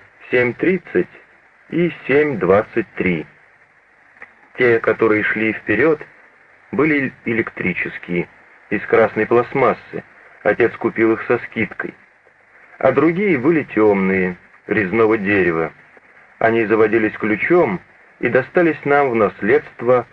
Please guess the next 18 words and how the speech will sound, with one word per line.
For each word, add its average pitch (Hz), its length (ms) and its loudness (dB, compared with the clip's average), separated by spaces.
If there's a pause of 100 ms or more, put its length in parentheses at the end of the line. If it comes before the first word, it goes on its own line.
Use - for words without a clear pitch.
(140)
от - 240 0
прадеда, 110 680 -2 (600)
который 101 640 2
умер 123 560 0
задолго 98 680 0
до 92 120 2
моего 85 480 2
рождения. 82 760 -4 (1200)
Старинные 156 540 2
часы 170 640 -2
стояли 117 440 2
на 117 140 -2
камине, 87 640 0 (480)
электрические 143 880 -2
висели 151 600 -2 (200)
ниже 120 500 -2
на 110 140 0
гвозде. 82 640 0